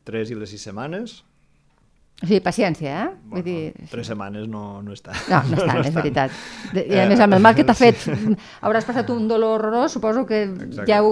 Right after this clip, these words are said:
Speaker 1: això, tre-, tre-, tres i setmanes anar deixant les crosses,
Speaker 2: Ahà.
Speaker 1: anar-se incorporant les activitats als mesos següents, conduir dos, tres mesos, eh,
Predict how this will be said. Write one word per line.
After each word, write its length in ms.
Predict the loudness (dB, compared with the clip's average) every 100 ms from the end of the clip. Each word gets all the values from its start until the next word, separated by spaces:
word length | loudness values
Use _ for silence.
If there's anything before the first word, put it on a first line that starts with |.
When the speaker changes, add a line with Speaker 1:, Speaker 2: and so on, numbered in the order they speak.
| 0 -6
Speaker 1:
això, 240 | -6 -6
tre-, 240 | -6 -8 -8
tre-, 160 | -8 -4
tres 260 | 0 0
i 80 | 0
setmanes 460 | -2 -2 -4 -6 -8
anar 100 | -8
deixant 240 | -8 -8
les 160 | -8 -8
crosses, 480 | -4 -2 -2 -4 -4
Speaker 2:
Ahà. 80 |
Speaker 1:
anar-se 320 | -4 -4 -4 -6
incorporant 420 | -4 -4 -4 -6
les 140 | -6 -8
activitats 580 | -10 -10 -6 -6 -6 -8
als 220 | -8 -10
mesos 300 | -10 -10 -10
següents, 560 | -6 -2 -2 -4 -10 -18 _ _ _ -8
conduir 800 | -6 -4 -4 -4 -4 -4 -6 -4
dos, 180 | -6 -6
tres 220 | -10 -10 -8
mesos, 800 | -8 -6 -6 -6 -8 -12 -20 _ _ _ _
eh, 100 | -20